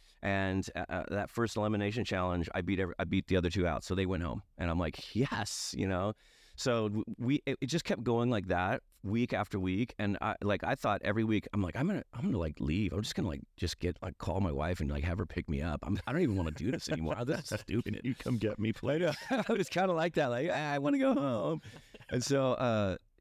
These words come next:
Speaker 1: the, like, the next week, you know, same thing happened. I ended up in another elimination challenge and I beat the chef out. Ended up in another elimination. And I was like, "Dude, this is getting old." And then finally, like, I just had a moment. I, like, I woke up one morning and I was like,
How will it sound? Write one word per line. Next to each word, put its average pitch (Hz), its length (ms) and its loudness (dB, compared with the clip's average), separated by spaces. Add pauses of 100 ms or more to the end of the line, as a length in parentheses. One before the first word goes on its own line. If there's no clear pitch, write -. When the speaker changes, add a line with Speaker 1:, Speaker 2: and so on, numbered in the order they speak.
(160)
Speaker 1:
the, 110 240 0 (100)
like, 110 180 2
the 107 80 -2
next 123 280 0
week, 139 320 2
you 117 100 2
know, 101 60 0
same 151 260 2
thing 147 160 2
happened. 117 300 -2
I 82 60 -2
ended 123 140 0
up 127 120 -2
in 127 60 2
another 110 320 2
elimination 98 500 0
challenge 92 520 0
and 80 120 -2
I - 20 0
beat 85 240 0
the - 80 -6
chef - 300 -2
out. - 220 -4 (460)
Ended 123 220 2
up - 120 0
in 110 100 2
another 107 280 2
elimination. 95 400 0
And 113 120 0
I 98 60 0
was - 120 -6
like, 95 140 -6 (100)
"Dude, 147 180 2
this 151 140 -2
is 113 60 -6
getting 90 180 0
old." 90 320 0
And 92 100 0
then 98 240 2
finally, 127 340 0
like, 98 120 0
I 101 100 0
just 104 200 -2
had 98 100 -2
a 92 60 -2
moment. 92 500 2
I, 82 140 -6
like, 87 180 0
I 85 60 0
woke 95 320 -2
up 98 160 -2
one 95 100 -2
morning 87 280 0
and 82 100 0
I - 20 0
was 82 140 -4
like, 80 160 -6